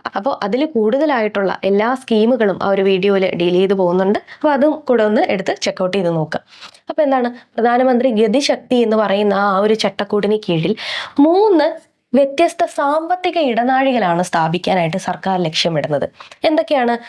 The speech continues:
ഊർജ്ജ, ധാതു, സിമന്റ് ഇടനാഴി. ഇതൊരു എക്കണോമിക്കൽ സോൺ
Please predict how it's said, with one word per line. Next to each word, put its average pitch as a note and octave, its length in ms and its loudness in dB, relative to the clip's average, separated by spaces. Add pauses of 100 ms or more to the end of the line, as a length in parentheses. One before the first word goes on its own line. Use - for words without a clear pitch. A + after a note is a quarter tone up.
(280)
ഊർജ്ജ, C#4+ 400 2 (180)
ധാതു, A#3 560 0
സിമന്റ് A3+ 440 2
ഇടനാഴി. E3+ 540 -2
ഇതൊരു A#3+ 320 0
എക്കണോമിക്കൽ C#4+ 560 0
സോൺ B3 320 0